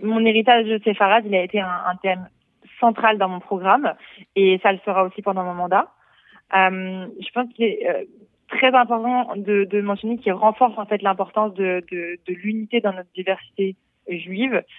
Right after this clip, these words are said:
et en particulier dans une communauté, euh, juive européenne à majorité, euh, ashkénaze. Et on l'a vu, euh, c-, cet été pendant les universités d'été, euh,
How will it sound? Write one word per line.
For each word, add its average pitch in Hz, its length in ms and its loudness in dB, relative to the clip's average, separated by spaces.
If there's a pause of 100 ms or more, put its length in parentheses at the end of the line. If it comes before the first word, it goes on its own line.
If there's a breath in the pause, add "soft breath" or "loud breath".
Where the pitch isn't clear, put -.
(240 loud breath)
et 185 120 2
en 190 100 2
particulier 202 440 -2
dans 202 140 0
une 185 140 -10
communauté, 185 680 -4
euh, 165 320 -2 (100)
juive 202 220 0
européenne 196 460 4
à 180 60 2
majorité, 175 540 -2
euh, 165 60 -2 (180)
ashkénaze. 185 440 -2 (680 soft breath)
Et 202 80 4
on 220 80 6
l'a 220 160 8
vu, 233 200 -2
euh, 190 220 2
c-, 202 200 0
cet 190 160 0
été 196 200 0
pendant 190 220 -4
les 175 140 -4
universités 180 560 -6
d'été, 180 360 -4
euh, 170 260 -4